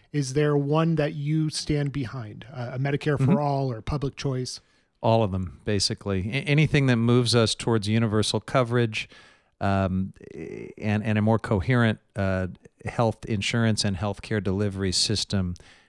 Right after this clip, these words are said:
Speaker 2: I'm gonna be for. So I am supporting the, the full enchilada, uh, uh, Medicare for all.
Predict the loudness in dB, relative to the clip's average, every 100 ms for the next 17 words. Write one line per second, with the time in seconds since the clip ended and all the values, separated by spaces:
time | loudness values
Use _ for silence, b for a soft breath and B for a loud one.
0 | b -2 0 0 -2 -2 -4 -2 -2 2
1 | 4 6 4 4 0 0 0 0 0 -2
2 | -2 -6 -6 -6 -6 -16 -20 -20 -20 _
3 | _ _ _ _ 0 2 4 2 0 2
4 | 2 2 0 0 0 2 0 -2 -4 -2
5 | -2 -2 -6 -2 -2 0 -2 -2 -2 -2
6 | -2